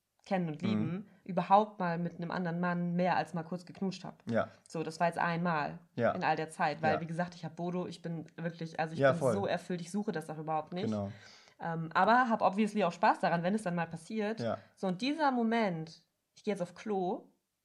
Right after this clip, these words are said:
Speaker 1: weil
Speaker 2: Ja.
Speaker 1: ich muss voll dringend, aber da würde ich gerne noch mal hin,
Speaker 2: Ja.
Speaker 1: zu deinem Gefühl damals, weil das hat mich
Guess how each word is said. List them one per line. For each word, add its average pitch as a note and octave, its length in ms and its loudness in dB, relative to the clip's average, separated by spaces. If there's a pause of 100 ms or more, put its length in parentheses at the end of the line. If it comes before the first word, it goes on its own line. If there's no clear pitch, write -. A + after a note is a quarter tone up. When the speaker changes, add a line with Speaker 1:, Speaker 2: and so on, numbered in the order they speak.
(460)
Speaker 1:
weil G#3+ 100 -2
Speaker 2:
Ja. G3+ 60 2
Speaker 1:
ich F#3+ 60 0
muss A3+ 180 -2
voll F3 120 -2
dringend, F3 200 -4
aber F3+ 100 -4
da A3+ 140 6
würde A#3+ 120 2
ich A#3 60 -4
gerne G3+ 180 0
noch F3+ 60 -4
mal F#3 100 -2
hin, F3 300 -2 (160)
Speaker 2:
Ja. B2 160 0
Speaker 1:
zu G3+ 80 0
deinem G3+ 160 4
Gefühl F#3+ 320 -2
damals, F3+ 760 4
weil E3 140 -4
das A#3+ 240 4
hat A3+ 140 -6
mich G3+ 440 -4